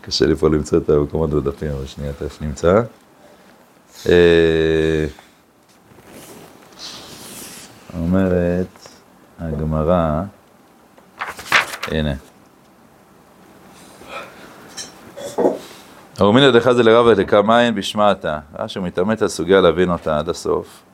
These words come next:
"יתבא אצבעתא לידי תותי קרא", האצבע שלו ככה נמחצה קצת ככה את הרגל, "וקמא אצבעו, קמא בן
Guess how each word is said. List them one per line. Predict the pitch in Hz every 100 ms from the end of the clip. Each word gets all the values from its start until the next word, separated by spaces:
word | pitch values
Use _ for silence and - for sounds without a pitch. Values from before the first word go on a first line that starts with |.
| -
"יתבא | 92 123 104 90
אצבעתא | - 107 110
לידי | 90 85 87 82 76 - -
תותי | 113 104
קרא", | - 87 95 113 123 -
האצבע | 101 - 95
שלו | 85
ככה | 85 87 85
נמחצה | 85 90 85 113
קצת | - 82 - 92 82
ככה | - 82 80
את | 73
הרגל, | 78 80 82 107 87
"וקמא | 80 85 107 127
אצבעו, | 113 - 80 101 - _ _ _ _ _ _
קמא | - 90 120
בן | 131 123